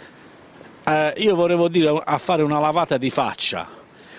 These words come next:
una cosa ridicola. Di solito anche l'Altamura fanno la cosiddetta lavata di faccia, e a Matera non è da meno, anche perché noi siamo capitale europea delle lavate di faccia, ah no, pardon, capitale europea della cultura. Allora,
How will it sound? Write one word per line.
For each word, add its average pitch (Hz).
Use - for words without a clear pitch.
una 175
cosa 160
ridicola. 127
Di 165
solito 160
anche 151
l'Altamura 139
fanno 120
la 117
cosiddetta 113
lavata 110
di 101
faccia, -
e 233
a 233
Matera 196
non 156
è 147
da 135
meno, 131
anche 196
perché 151
noi 170
siamo 143
capitale 185
europea 185
delle 160
lavate 147
di 113
faccia, -
ah 175
no, 151
pardon, 135
capitale 156
europea 151
della 110
cultura. -
Allora, 147